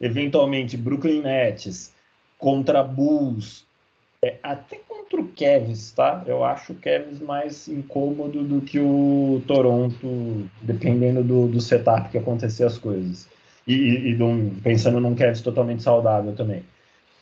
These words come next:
É, eu achava que o Toronto era, quem pegasse Toronto ia,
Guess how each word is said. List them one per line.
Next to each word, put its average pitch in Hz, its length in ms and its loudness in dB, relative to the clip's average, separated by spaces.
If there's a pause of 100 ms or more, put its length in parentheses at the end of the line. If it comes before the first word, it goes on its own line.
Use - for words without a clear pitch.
(180)
É, 104 1120 4
eu 135 140 6
achava 156 360 4
que - 60 -2
o 175 80 -2
Toronto 160 500 2
era, 175 280 4
quem 170 160 -4
pegasse 156 300 2
Toronto 160 460 0
ia, 196 320 -4